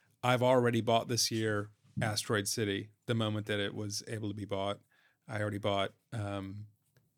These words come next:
you'll laugh, but I already bought Barbie when that was released right away, 'cause I just,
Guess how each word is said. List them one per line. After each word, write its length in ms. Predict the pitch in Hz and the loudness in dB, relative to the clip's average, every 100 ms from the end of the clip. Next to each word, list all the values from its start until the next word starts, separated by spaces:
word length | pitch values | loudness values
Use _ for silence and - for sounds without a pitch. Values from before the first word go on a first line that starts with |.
| _ _ _ _ - | _ _ _ _ -6
you'll 180 | 123 107 | -2 0
laugh, 260 | 104 101 104 | 2 0 0
but 80 | |
I 80 | 110 | 0
already 160 | 101 104 | 2 0
bought 280 | 104 101 - | 0 0 -2
Barbie 280 | 104 104 107 | -2 0 -2
when 160 | 104 | -2
that 140 | 101 101 | -4 -6
was 160 | 107 | -6
released 320 | 113 104 104 - | -4 -4 -4 -4
right 100 | 107 | -4
away, 240 | 107 127 | -4 -6
'cause 160 | - 117 | -4 2
I 80 | 120 | 2
just, 240 | 110 - | 2 -2